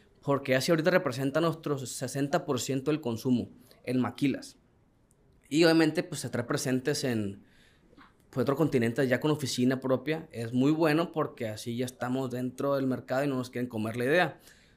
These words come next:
Por ejemplo, ya han hecho materiales de nopal en Colombia, en China,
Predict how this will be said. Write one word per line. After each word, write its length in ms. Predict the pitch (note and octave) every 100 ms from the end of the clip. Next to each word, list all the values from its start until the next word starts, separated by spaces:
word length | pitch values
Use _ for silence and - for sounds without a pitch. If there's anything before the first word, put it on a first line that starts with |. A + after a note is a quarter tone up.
| _
Por 140 | B2
ejemplo, 240 | A#2 B2 D3
ya 100 | C#3+
han 60 | C#3
hecho 200 | C#3 D#3
materiales 400 | D3 C#3 A#2+ C#3+
de 80 | C#3+
nopal 280 | A#2 B2
en 80 | D3 D3
Colombia, 760 | A#2+ A#2 D3 D#3+ D#3 D3+ D3+ - - _ _ _ _ _ _ -
en 220 | A#2 G#2+
China, 640 | - C#3 D#3+ D#3 D3 C3+